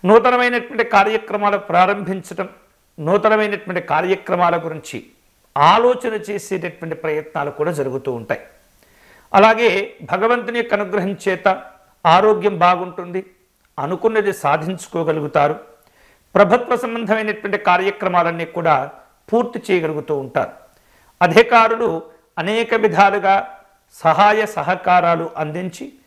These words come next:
మీ యొక్క అభివృద్ధికి తోడ్పడేటటువంటి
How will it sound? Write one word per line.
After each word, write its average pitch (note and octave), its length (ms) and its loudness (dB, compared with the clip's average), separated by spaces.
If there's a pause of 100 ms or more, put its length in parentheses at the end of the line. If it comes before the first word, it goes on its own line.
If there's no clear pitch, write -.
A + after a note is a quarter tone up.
(340)
మీ F3+ 180 0 (140)
యొక్క A3 220 0 (680)
అభివృద్ధికి A#3 580 0 (100)
తోడ్పడేటటువంటి F#3+ 920 -2